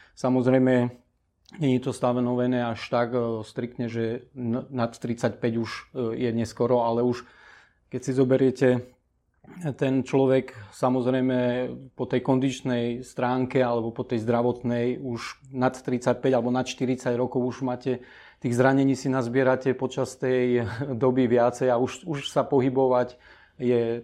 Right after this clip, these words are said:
to zložitejšie v tých horách potom.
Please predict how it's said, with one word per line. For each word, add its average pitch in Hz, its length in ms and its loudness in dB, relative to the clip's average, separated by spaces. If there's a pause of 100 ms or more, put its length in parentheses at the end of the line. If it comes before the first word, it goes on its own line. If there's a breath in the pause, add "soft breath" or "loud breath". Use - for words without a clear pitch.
to 117 320 -2
zložitejšie 113 720 -2
v - 100 -20
tých 107 140 -8
horách 107 400 -6
potom. 117 480 -12